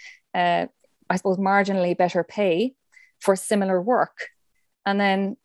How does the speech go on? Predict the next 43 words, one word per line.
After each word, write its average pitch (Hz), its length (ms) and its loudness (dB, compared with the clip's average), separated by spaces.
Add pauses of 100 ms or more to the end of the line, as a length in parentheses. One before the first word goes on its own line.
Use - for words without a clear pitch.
(260)
similar 214 460 0
move 202 360 -2
again 190 440 0
in 185 100 0
nineteen 180 300 0
fifty-two 196 500 2
when 185 100 0
he 185 80 0
moves 185 220 -2
on 185 160 0
to - 80 -12
the 185 60 -6
B 185 140 0
B 180 120 0
C. 170 420 2 (200)
And, 165 380 -2
uh, 165 320 2 (520)
it, - 260 6 (160)
again, 180 480 0
he, 185 180 -8
there's 180 220 0
a, 180 200 2
there's 175 200 -4
a, 175 140 2 (360)
a 190 60 -2
sort 180 160 -2
of 170 60 -4
a 165 240 2 (160)
theme 196 380 2
there. 165 100 0
He's, 180 200 0
he's - 240 -2
still 196 360 0 (440)
essentially, 180 760 0 (100)
you 190 120 0
know, 165 80 2
on 175 120 0
a 170 40 -6
day-to-day 185 480 2
basis, 165 320 -4 (340)
practically 185 380 0
doing 170 240 0
the, - 120 -6